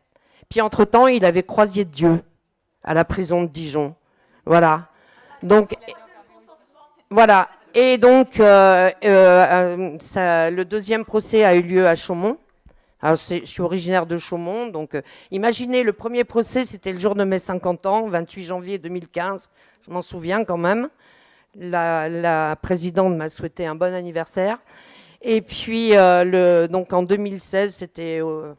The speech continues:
je sais plus quoi, mais enfin bref. Donc j'étais présente. Et là, l'avocate, donc non seulement il avait rencontré Dieu, mais entre-temps, il s'était rappelé que sa femme était alcoolique, et puis qu'elle le harcelait,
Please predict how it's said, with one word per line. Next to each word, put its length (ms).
je 80
sais 80
plus 180
quoi, 220
mais 60
enfin 220
bref. 260
Donc 160
j'étais 240
présente. 580
Et 80
là, 320
l'avocate, 840
donc 240
non 120
seulement 280
il 120
avait 140
rencontré 500
Dieu, 340
mais 260
entre-temps, 520
il 80
s'était 300
rappelé 480
que 180
sa 200
femme 240
était 220
alcoolique, 720
et 60
puis 160
qu'elle 280
le 100
harcelait, 760